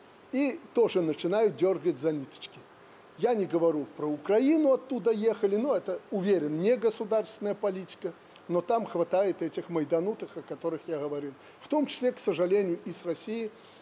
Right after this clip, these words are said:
э, определенный приток людей, которые, э,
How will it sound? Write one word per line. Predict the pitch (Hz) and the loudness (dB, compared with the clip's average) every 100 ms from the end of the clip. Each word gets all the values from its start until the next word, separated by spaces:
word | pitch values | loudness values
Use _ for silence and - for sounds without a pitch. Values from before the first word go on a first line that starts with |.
| - - | -20 -10
э, | 185 160 151 151 156 | -2 0 0 -2 -4
определенный | 170 - 151 165 196 185 156 | -6 -6 -2 2 2 2 -2
приток | - 156 147 240 226 - - - - | -4 -4 0 0 -2 -14 -20 -20 -10
людей, | 160 160 135 208 220 | -4 -2 2 0 2
которые, | 190 - 190 202 196 - - - - | -2 2 4 4 4 0 -8 -20 -14
э, | 180 165 156 151 151 147 156 | -6 -2 -2 -2 -2 -4 -8